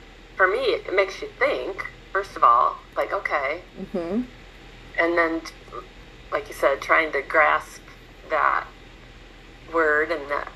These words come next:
Speaker 1: concept. And, and so, yeah, we are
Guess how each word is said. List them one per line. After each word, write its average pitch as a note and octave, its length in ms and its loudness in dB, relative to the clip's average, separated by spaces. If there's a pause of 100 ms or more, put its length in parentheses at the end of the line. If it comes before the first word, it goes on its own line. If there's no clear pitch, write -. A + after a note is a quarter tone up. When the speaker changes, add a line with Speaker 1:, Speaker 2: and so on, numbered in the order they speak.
(140)
Speaker 1:
concept. D3+ 840 2
And, - 200 -2 (440)
and C#3 500 -6 (680)
so, C#3+ 600 2 (300)
yeah, D3 220 -2
we D3+ 140 -2
are D3 300 4